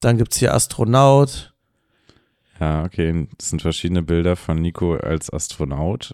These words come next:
Speaker 2: äh, im
Speaker 1: Ja.
Speaker 2: Astronautenanzug und
Speaker 1: Und
Speaker 2: vor dem Mond.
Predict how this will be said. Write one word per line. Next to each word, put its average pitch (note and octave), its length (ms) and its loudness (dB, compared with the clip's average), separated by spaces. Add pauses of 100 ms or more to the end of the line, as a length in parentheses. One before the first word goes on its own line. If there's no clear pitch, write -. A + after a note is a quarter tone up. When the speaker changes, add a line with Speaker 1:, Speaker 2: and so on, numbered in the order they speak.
(140)
Speaker 2:
äh, D#2 320 -4 (240)
im D#2 160 -6
Speaker 1:
Ja. B2 80 4 (180)
Speaker 2:
Astronautenanzug D#2+ 840 -2
und - 60 -4
Speaker 1:
Und C3 160 2
Speaker 2:
vor D#2 80 2
dem D#2 120 -2
Mond. E2+ 460 -2